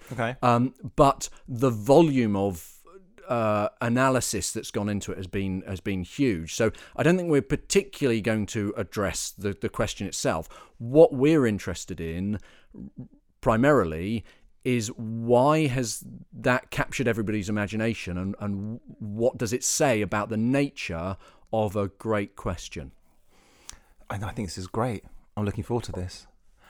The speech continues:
Speaker 1: Also, um, I just wonder, is a great question now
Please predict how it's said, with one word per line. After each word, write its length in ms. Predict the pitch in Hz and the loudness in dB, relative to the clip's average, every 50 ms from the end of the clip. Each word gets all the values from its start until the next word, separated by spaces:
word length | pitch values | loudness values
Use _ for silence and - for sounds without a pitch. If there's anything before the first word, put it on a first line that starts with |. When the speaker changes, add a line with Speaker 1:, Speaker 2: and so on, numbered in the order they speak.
| - - - - - _ _ _ - | -20 -20 -20 -20 -20 _ _ _ -2
Speaker 1:
Also, 680 | 165 151 - - - 139 117 107 104 98 90 92 104 - _ _ _ - | 0 2 2 4 6 6 6 6 4 0 -2 -6 -8 -12 _ _ _ -2
um, 640 | 101 98 98 95 95 92 92 92 92 95 101 95 - - - - - - _ _ _ - | 0 2 2 2 0 0 0 -2 -2 -4 -6 -8 -14 -20 -20 -20 -20 -20 _ _ _ -6
I 60 | 113 | -4
just 160 | 107 - - | -4 0 2
wonder, 520 | 131 135 156 156 131 110 101 87 82 80 - - - _ - _ _ _ _ _ _ _ _ _ _ - _ _ _ _ - - - - - - - | 4 4 4 4 4 2 2 2 0 -2 -6 -14 -18 _ -20 _ _ _ _ _ _ _ _ _ _ -20 _ _ _ _ -20 -20 -20 -20 -16 -4 -2
is 160 | 127 117 110 | 0 0 2
a 40 | 113 | 0
great 300 | - - 120 110 117 - | 2 2 2 2 2 0
question 560 | - 113 101 90 - - - 101 95 95 95 | 0 0 0 0 -2 -2 -2 -2 0 0 2
now 540 | 101 104 101 95 87 85 82 82 85 104 | 2 2 2 2 0 0 -2 -4 -6 -8